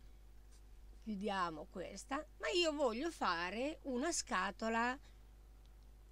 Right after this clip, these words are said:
Qui, eh, si può anche decidere di farla, eh, colorata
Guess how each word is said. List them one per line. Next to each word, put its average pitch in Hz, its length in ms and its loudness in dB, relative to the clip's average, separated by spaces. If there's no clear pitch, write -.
Qui, 302 240 4
eh, 226 320 0
si 214 160 -6
può 240 140 -4
anche 233 300 0
decidere 220 560 -2
di 202 120 -4
farla, 214 800 4
eh, 175 800 -4
colorata 240 920 8